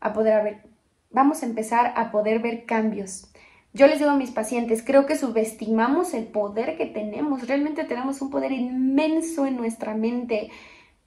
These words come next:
y la tenemos disponible las veinticuatro horas del día. Pero no sabemos,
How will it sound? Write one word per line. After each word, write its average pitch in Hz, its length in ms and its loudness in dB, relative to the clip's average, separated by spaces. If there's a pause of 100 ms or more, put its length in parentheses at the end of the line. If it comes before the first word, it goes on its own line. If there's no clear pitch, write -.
(120)
y 269 60 -2
la 247 160 4
tenemos 285 320 2
disponible 277 580 2
las 240 140 -4
veinticuatro 233 440 -2
horas 269 180 -2
del 202 160 -6
día. 294 240 -4 (840)
Pero 277 600 4 (580)
no 247 200 2
sabemos, 285 640 6